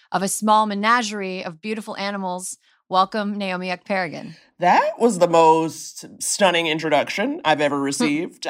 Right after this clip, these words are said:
Speaker 2: I wasn't anticipating it. I assumed you were talking about Alyssa. Um, to start
Speaker 1: <laughs>
Speaker 2: off, to start off, you know, and, and
Speaker 1: <laughs>
Speaker 2: then to, to realize it was me, you know, like, that was, um,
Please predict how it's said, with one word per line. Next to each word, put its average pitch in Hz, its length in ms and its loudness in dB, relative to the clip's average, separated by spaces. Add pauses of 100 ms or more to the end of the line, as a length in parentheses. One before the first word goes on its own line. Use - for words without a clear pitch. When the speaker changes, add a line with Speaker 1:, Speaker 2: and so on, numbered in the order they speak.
Speaker 2:
I 147 300 6
wasn't 135 320 -4
anticipating 156 560 -2
it. 247 260 0 (140)
I 151 140 2
assumed 143 460 -4
you 139 100 -4
were 131 80 -6
talking 135 280 0
about 123 140 0
Alyssa. 117 600 -4 (520)
Um, 156 560 6
to 302 140 2
start 185 280 4
Speaker 1:
<laughs> - 0 -
Speaker 2:
off, 175 340 0
to 196 100 -6
start 208 200 6
off, 175 440 2
you 170 100 -12
know, 170 300 0
and, 151 340 -6
and 165 300 0
Speaker 1:
<laughs> - 40 -14
Speaker 2:
then 175 180 0
to, 160 200 -8
to 156 180 -12
realize 175 200 -2
it - 20 -8
was 143 140 -12
me, 175 520 -4
you 160 100 -10
know, 151 120 -4
like, 151 160 -6
that 147 180 2
was, 151 160 -2
um, 139 460 -4